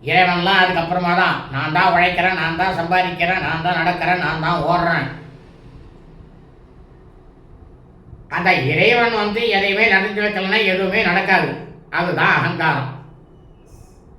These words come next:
இரண்டாவதாக, குரோதம். குரோதம்னா என்ன? அடுத்தவர்களை பற்றி மற்றவர்கள் மீது கலகம் செய்வது.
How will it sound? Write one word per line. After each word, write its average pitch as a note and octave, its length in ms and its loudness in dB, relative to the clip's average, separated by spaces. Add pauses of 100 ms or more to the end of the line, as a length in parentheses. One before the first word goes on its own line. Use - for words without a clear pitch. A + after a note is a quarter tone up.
(2250)
இரண்டாவதாக, A3 760 6 (1700)
குரோதம். G#3+ 480 4 (1400)
குரோதம்னா G#3+ 560 2 (140)
என்ன? G3 180 -2 (2750)
அடுத்தவர்களை G#3+ 520 4 (120)
பற்றி G3+ 200 0 (140)
மற்றவர்கள் G#3 540 2
மீது G#3 200 2 (120)
கலகம் G#3 360 0
செய்வது. F#3 340 0